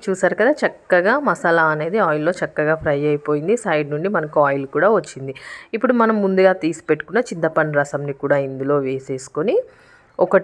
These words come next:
టెన్ మినిట్స్ ఉంచేసుకుంటే సరిపోతుందండి. మీకు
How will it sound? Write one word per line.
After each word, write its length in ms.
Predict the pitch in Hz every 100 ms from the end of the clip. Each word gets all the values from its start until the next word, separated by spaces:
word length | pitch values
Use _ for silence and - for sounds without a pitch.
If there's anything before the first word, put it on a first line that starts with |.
| 190
టెన్ 180 | 175 180
మినిట్స్ 300 | 175 175 190 175
ఉంచేసుకుంటే 640 | 160 165 156 - 151 214 294
సరిపోతుందండి. 840 | 220 156 151 147 147 139 139 165 285 - _ _ - _
మీకు 180 | 220 -